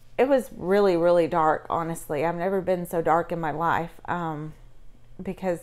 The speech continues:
you just really feel lost. You're so lost because you don't know what to do. And so I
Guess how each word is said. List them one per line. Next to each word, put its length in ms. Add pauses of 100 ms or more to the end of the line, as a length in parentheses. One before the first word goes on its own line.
(540)
you 100
just 300
really 540 (500)
feel 420 (140)
lost. 600
You're 80
so 340
lost 640
because 440
you 100
don't 300
know 120
what 200
to 120
do. 240
And 140
so 260 (720)
I 480